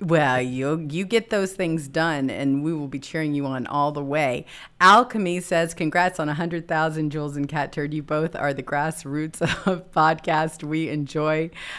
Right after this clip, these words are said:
we enjoy this, too." Okay, Texas T three three, "Congrats on a hundred K." I can't even believe it until I say it. All right, Liberty Well, "Congratulations, Jules and Kat. Love y'all." Then we have Cindy Lou seventy, who says,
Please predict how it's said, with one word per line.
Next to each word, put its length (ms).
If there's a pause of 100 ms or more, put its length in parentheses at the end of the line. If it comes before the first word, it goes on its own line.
we 300
enjoy 400
this, 340
too." 480
Okay, 360
Texas 680
T 240
three 300
three, 260
"Congrats 640
on 220
a 120
hundred 720
K." 440
I 80
can't 280
even 200
believe 420
it 220 (200)
until 300
I 80
say 300
it. 260
All 60
right, 200
Liberty 460
Well, 420 (280)
"Congratulations, 1080
Jules 300
and 160
Kat. 380
Love 340
y'all." 440
Then 280
we 140
have 600
Cindy 720
Lou 400
seventy, 800
who 120
says, 320